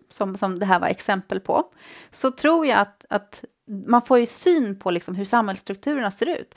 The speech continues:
Och jag vet att, jag menar, som jag skulle se en, en, eh, en pappa ute liksom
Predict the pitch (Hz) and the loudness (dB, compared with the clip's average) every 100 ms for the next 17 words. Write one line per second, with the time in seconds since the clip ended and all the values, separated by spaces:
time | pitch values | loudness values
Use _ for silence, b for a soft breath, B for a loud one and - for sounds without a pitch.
0 | - - 208 233 370 226 170 160 170 165 | -20 -4 4 8 8 6 0 2 0 -2
1 | b b b 214 214 196 208 185 185 302 | b b b 0 2 2 2 2 4 4
2 | - 359 - 208 180 170 - 180 170 165 | 4 2 4 2 2 0 -4 -4 -2 -2
3 | 160 160 - - 196 196 220 - 339 381 | -2 -6 -12 -4 -4 2 2 6 6 6
4 | 233 - 180 - 170 165 170 | 0 -2 -2 0 -2 -2 -6